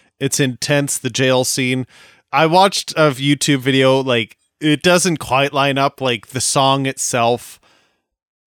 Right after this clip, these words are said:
lasts less long than the action sequence, so, like, from a continuity perspective, it doesn't really align. And the whole point of, like, he didn't need to be at the hole right at the second the song ended, so it's just kind of a weird thing, but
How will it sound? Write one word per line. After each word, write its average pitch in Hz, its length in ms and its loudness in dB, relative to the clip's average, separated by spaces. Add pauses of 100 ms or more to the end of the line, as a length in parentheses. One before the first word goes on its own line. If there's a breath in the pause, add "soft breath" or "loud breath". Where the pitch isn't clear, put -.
(260)
lasts 131 600 0
less 123 440 -2
long 120 360 -2
than 113 160 -4
the 104 140 -4
action 120 460 -4
sequence, 135 480 -4
so, 131 120 0
like, 110 260 -4
from 117 220 -4
a 101 140 -4
continuity 113 720 -6
perspective, 123 580 -6
it 120 100 -6
doesn't 120 280 -4
really 120 320 -4
align. 120 500 -4 (360 soft breath)
And 123 120 -8
the 123 60 -2
whole 127 220 2
point 117 380 -4
of, 104 120 -6
like, 110 280 -6 (680)
he 135 200 0
didn't 135 320 0
need 127 240 -2
to 123 80 -6
be 127 160 0
at 117 140 -2
the 113 80 -8
hole 123 420 0
right 110 220 -2
at 117 140 -6
the 104 80 -12
second 117 480 -4
the 101 100 -8
song 110 360 -6
ended, 104 360 -6
so 101 200 -4
it's 98 140 -10
just - 160 -12
kind 101 180 -10
of - 100 -18
a 98 60 -8
weird 95 380 -10
thing, 92 220 -12
but 95 240 -12